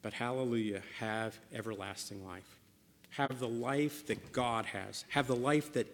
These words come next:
he is. He puts, he puts it into our souls, that it's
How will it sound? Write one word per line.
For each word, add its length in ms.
he 580
is. 540
He 140
puts, 540
he 140
puts 560
it 180
into 340
our 80
souls, 880
that 380
it's 180